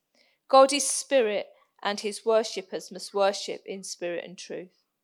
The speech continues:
The woman said, "I know that the Messiah, called Christ, is coming. When he comes, he will explain everything to us." Then Jesus declared,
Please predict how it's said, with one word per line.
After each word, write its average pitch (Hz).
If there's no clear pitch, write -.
The 277
woman 320
said, 196
"I 277
know 240
that 233
the 226
Messiah, 220
called 214
Christ, 226
is -
coming. 214
When 262
he 320
comes, 214
he 262
will 226
explain 226
everything 214
to 208
us." -
Then 254
Jesus 240
declared, 226